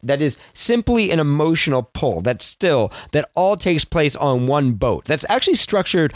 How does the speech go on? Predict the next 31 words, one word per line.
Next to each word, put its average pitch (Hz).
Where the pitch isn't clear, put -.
more 185
like 180
a 135
play 160
than 120
like 127
a 135
movie, 123
and 113
that 127
it 131
has 139
a 139
unity 139
of 107
space, -
and 180
that 190
doesn't 254
really 214
have 185
a 139
beginning, 127
middle, 110
and 101
end. 76
That 180
is 175
more 208
of 185
a 175